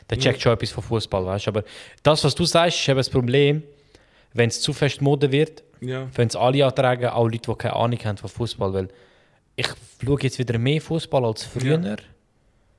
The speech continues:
Speaker 1: aber ich muss ehrlich sein, ich könnte jetzt nicht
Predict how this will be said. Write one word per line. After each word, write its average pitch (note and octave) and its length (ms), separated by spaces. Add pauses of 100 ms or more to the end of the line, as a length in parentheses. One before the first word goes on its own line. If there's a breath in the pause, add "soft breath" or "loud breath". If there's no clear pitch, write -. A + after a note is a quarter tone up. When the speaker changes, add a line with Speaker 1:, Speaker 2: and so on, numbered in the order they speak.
(400)
Speaker 1:
aber D3 840 (260)
ich - 160
muss B2 240
ehrlich C3+ 500
sein, C3 400 (1160)
ich A#2 100
könnte B2 240
jetzt - 120
nicht C3+ 200